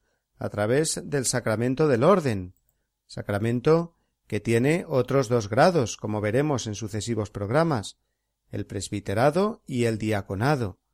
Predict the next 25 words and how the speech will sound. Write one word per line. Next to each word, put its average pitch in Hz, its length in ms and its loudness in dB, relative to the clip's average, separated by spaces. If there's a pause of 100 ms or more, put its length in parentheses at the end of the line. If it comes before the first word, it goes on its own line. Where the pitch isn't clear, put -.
(680)
Luego, 123 580 0
he 139 140 2
aquí 175 400 0
una 131 320 0
primera 139 460 4
diversificación 123 1300 2
entre 123 420 -2
los 113 180 -2
fieles 123 320 0
cristianos, 147 800 -2 (560)
establecida 117 720 0
como 117 220 0
tal 131 220 2
por 127 140 0
el 117 120 0
mismo 120 260 0
Jesucristo. 110 800 -4 (800)
Los - 140 -8
pastores 147 560 4
de 151 100 4
la 160 80 4
Iglesia 170 720 2
o 117 140 -2
ministros 123 540 0
sagrados 175 640 0